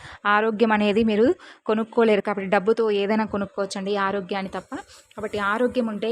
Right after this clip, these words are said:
అన్నీ ఉన్నట్లే అని చెప్పి మనకు తెలుసు కదా, ఆరోగ్యమే మహాభాగ్యం. కాబట్టి ఆరోగ్యం కోసం మీరు మనసును ఎక్కువగా చికాకులు, డిప్రెషన్లకు ఇలాంటివి ఏమీ కూడా గురి కాకుండా ఆధ్యాత్మికంగా భగవంతుడి యొక్క భక్తి గీతాలను ఆలకించడం, దేవాలయాలకు వెళ్ళి రావడం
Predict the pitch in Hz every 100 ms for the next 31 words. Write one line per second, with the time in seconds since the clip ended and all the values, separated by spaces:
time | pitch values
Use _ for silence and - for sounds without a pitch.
0 | - 190 202 202 202 190 214 202 185 196
1 | 240 330 - 214 196 185 196 196 - 208
2 | 226 196 202 202 208 202 247 190 156 202
3 | 185 175 202 - _ _ 226 220 - 226
4 | 214 - - - 214 226 240 233 220 196
5 | 190 240 214 196 349 - 214 208 208 214
6 | 196 - 214 208 190 226 - _ _ -
7 | 208 220 208 208 190 - - 208 - 233
8 | - 214 196 196 - 208 208 202 208 214
9 | 220 214 208 196 196 208 190 196 214 381
10 | _ 190 185 - 220 214 208 196 190 190
11 | - 202 196 214 208 202 - 190 190 208
12 | 202 202 196 196 190 185 196 190 - 180
13 | - - - - 220 226 233 233 226 214
14 | 214 196 196 196 190